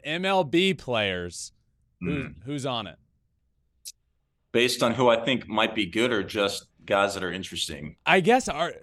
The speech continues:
Speaker 1: do you know of anybody else that plays? I guess that would be a good start. If not,
Speaker 2: I,
Speaker 1: then
Speaker 2: I had heard,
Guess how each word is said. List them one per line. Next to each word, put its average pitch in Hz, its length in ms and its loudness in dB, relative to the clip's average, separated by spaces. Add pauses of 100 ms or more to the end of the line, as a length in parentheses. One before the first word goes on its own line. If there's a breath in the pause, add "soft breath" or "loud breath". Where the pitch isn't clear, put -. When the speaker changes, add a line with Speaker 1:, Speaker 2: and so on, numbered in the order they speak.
Speaker 1:
do 127 120 -8
you 233 160 0
know 202 260 8
of 202 100 2
anybody 196 400 4
else 185 200 2
that 147 200 -6
plays? 190 400 2
I 156 140 0
guess 175 200 0
that 175 180 2
would 175 100 0
be 160 140 0
a 147 80 0
good 120 200 -4
start. 131 640 2 (220)
If 131 220 -6
not, 156 400 2
Speaker 2:
I, 117 140 6
Speaker 1:
then 131 120 2
Speaker 2:
I 147 120 6
had 170 160 2
heard, 170 260 4